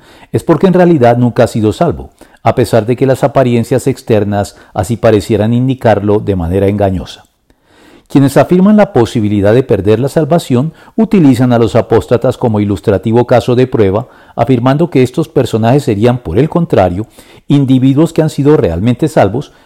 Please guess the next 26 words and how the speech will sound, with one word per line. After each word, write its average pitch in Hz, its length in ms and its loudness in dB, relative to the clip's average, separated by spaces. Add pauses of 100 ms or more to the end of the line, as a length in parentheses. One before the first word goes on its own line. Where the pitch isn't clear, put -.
(160)
pero 147 180 0
que 143 120 -2
por 117 200 -2
cuenta 156 300 2
de 165 80 2
su 139 160 0
abandono 113 440 0
intencional, 107 920 -2
consciente 104 800 -4
y 107 100 -6
culpable 135 540 0
de 160 100 2
la 160 120 0
fe, 110 360 -4 (340)
han 127 200 -2
terminado 147 480 2
perdiendo 113 440 0
la 131 100 2
salvación 139 540 -2
de 123 100 -2
la 120 160 0
que 101 200 0
en 95 100 -4
el 90 120 -4
pasado 107 480 0
disfrutaron. 104 760 -4